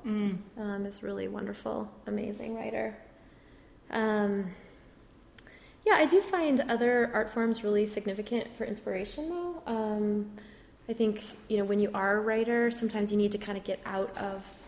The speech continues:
Speaker 2: the headspace of, like, words and stuff like that in order to find different types of inspiration. Um,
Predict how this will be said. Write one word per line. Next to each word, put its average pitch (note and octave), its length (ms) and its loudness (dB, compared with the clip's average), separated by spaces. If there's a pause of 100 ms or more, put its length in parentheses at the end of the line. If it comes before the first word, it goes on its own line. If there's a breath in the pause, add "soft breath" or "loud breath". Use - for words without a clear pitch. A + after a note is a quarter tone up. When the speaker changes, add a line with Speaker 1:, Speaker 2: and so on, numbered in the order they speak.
(100)
Speaker 2:
the - 80 -10
headspace F#3+ 580 -6
of, G#3 120 -6
like, G#3+ 260 -8
words A3 460 0
and G#3+ 100 0
stuff A3 260 -6
like A3 200 -4
that A3+ 300 -2
in G3+ 80 -4
order G3 200 -4
to F#3+ 280 -4 (360 loud breath)
find G3+ 220 0
different G#3 320 -2
types G#3 400 -6
of G#3+ 220 -4
inspiration. G#3 920 -6 (540 loud breath)
Um, G3 600 0